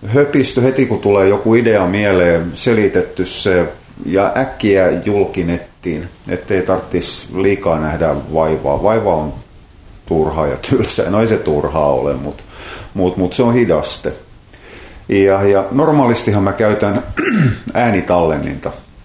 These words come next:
Ja, ja sen jälkeen mä vedän sen edittiin. Tosiaan tapaan suurimmat nää yskimiset pois, jos mä jaksan tai viittin. Ja sen jälkeen saan sen sitten maailmalle ja näkyviin.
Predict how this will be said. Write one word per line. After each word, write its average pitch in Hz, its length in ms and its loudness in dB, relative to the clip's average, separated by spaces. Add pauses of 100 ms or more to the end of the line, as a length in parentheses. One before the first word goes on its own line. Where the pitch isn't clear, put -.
(460)
Ja, 87 400 2
ja 87 100 2
sen 107 180 0
jälkeen 92 200 -2
mä 85 140 0
vedän 87 220 2
sen 87 280 -2
edittiin. 87 800 -2 (500)
Tosiaan 85 360 -2
tapaan 82 320 -2
suurimmat 80 440 0
nää 80 140 0
yskimiset 80 600 -4
pois, 78 460 0 (180)
jos - 140 -6
mä 80 280 -2
jaksan 78 460 -2
tai - 200 -2
viittin. 78 420 -8 (760)
Ja - 60 -6
sen 90 200 2
jälkeen 82 480 0
saan 78 220 -2
sen 80 160 -6
sitten 80 500 -2 (400)
maailmalle 85 720 0
ja 76 100 -2
näkyviin. 71 600 -6